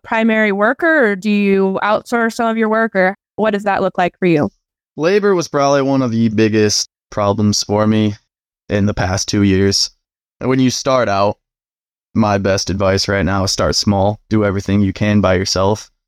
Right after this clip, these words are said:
Speaker 1: Mm-hmm.
Speaker 2: Because once you start getting bigger, you got more work to do. And that's more work on yourself. So you think you need more people.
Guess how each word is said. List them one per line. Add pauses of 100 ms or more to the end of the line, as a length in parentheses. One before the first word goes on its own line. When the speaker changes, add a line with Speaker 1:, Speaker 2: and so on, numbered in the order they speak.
(440)
Speaker 1:
Mm-hmm.
Speaker 2:
Because
once
you
start (400)
getting
bigger, (240)
you
got
more
work
to
do. (640)
And
that's
more
work
on
yourself.
So
you
think
you
need
more
people.